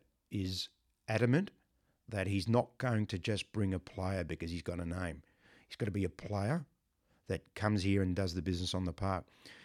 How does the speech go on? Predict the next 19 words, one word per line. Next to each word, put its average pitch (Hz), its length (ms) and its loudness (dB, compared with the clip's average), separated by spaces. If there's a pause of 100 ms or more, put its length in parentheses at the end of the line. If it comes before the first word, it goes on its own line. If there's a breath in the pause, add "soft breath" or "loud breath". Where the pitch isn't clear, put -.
He 113 140 -2
makes 117 260 4
some 107 140 4
really 107 220 8
valid 98 320 2
points, 110 300 2
and 101 100 2
I've 98 160 2
lived 101 160 6
through 98 260 2
it - 80 -4
myself 113 480 0 (420 soft breath)
with 90 220 -2
some 107 220 2
players 113 320 0
that - 100 -10
you 101 80 -4
bring 104 240 0
here, 151 300 2